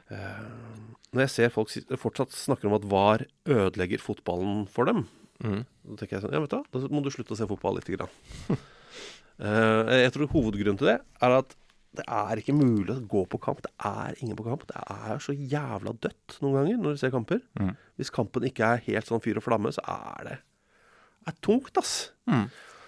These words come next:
Speaker 1: Og da hisser du deg mer opp over dette enn det du vanligvis ville gjort. Du,
Speaker 2: Mhm.
Speaker 1: du ville hissa deg opp over det. Det regner jeg med. Men la oss si at du ville hissa deg opp på en skala fra en til ti, så ville du hissa deg opp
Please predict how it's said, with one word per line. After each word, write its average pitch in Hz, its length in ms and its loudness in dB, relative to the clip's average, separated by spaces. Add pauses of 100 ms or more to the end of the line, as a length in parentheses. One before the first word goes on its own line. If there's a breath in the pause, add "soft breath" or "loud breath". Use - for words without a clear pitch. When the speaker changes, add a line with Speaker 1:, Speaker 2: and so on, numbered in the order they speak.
(280 loud breath)
Speaker 1:
Og 156 80 0
da 196 100 10
hisser - 480 0
du 120 80 4
deg 156 160 8
mer 120 460 6
opp - 180 2
over 139 240 2
dette 175 160 2
enn 143 160 2
det 110 160 4
du 139 80 2
vanligvis 98 920 4
ville 101 180 2
gjort. - 240 0 (100)
Du, - 120 -2
Speaker 2:
Mhm. 110 120 4
Speaker 1:
du 127 140 2
ville 160 160 2
hissa 233 240 4
deg 151 160 8
opp - 80 0
over 131 160 6
det. 302 80 4 (480 soft breath)
Det 156 160 6
regner 127 240 6
jeg 160 80 6
med. 320 80 2 (480)
Men 165 160 4
la 156 80 6
oss 165 80 4
si 170 80 2
at 151 80 2
du 160 60 -2
ville 160 180 0
hissa 135 160 0
deg 120 160 4
opp - 80 -20
på - 80 -2
en 147 120 2
skala 120 220 4
fra 131 120 6
en 131 60 4
til 131 120 -6
ti, 208 80 2
så - 140 -8
ville 151 100 0
du 147 60 0
hissa 117 140 0
deg 117 100 6
opp 131 100 -2